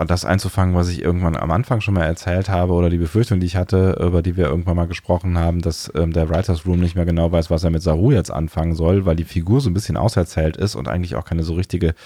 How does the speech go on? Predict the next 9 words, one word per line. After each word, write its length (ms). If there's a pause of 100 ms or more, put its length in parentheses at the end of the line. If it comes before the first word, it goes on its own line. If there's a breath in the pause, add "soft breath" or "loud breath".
(380 loud breath)
keine 220
Funktion 640
mehr 200
hat 160
oder 200
n-, 500
keine, 240
keine 220
Entwicklungsperspektive. 1300